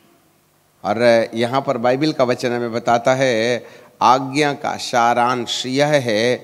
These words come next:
कि शुद्ध मन, हाँ, अच्छे विवेक। इसका मतलब है मन की शुद्धता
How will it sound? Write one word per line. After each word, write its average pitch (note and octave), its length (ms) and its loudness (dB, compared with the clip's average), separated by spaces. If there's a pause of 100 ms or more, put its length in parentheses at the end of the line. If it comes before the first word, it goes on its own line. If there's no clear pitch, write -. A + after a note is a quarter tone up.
(380)
कि D3+ 160 0
शुद्ध C3 640 -6
मन, C3 540 -2 (1040)
हाँ, G#2+ 400 -6 (960)
अच्छे E3 640 -2
विवेक। A#2 640 -2 (720)
इसका C3+ 260 -2
मतलब C3 440 -2
है C#3 180 0 (100)
मन C3 460 -2 (180)
की F3 120 -4
शुद्धता B2 1040 -4